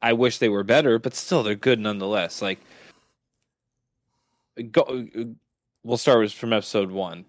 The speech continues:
Episode one was awesome.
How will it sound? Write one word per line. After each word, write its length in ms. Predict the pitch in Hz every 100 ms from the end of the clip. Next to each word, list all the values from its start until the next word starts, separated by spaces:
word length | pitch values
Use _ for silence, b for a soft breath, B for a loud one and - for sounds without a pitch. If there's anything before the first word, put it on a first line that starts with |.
| _ _ _ _ _ _ _ _ _ _ -
Episode 400 | 151 - - 185
one 320 | 110 117 127 104
was 180 | 98
awesome. 460 | 90 92 104 - -